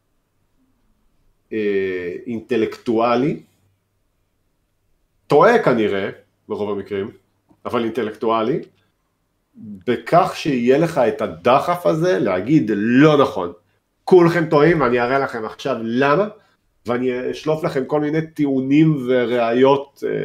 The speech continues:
בין אם יותר הגיוניים או פחות הגיוניים, ואני אראה לכם שאתם טועים." אוקיי? כש-, כש-, אגב, כשאני אומר אינטלקטואל, אני לא מתכוון בהכרח לאינטליגנט, כן? אבל,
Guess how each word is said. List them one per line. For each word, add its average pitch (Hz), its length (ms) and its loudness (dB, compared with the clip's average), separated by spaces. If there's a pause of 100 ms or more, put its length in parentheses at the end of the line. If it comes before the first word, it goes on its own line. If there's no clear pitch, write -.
(440)
בין 123 200 0
אם 127 120 0
יותר 123 480 0 (240)
הגיוניים 117 520 0
או 104 100 -2
פחות 123 260 -6
הגיוניים, 165 460 -4
ואני 131 240 0
אראה 131 340 0
לכם 226 260 0
שאתם 135 260 -4
טועים." 110 220 -8 (380)
אוקיי? - 300 -2
כש-, - 200 -14
כש-, - 120 -10
אגב, 120 300 0
כשאני 113 280 -8
אומר 127 140 0
אינטלקטואל, 123 540 -2
אני 110 140 -2
לא 113 80 -2
מתכוון 113 320 -8
בהכרח 101 280 -14
לאינטליגנט, 95 640 -8 (840)
כן? 104 200 -4
אבל, 98 240 -2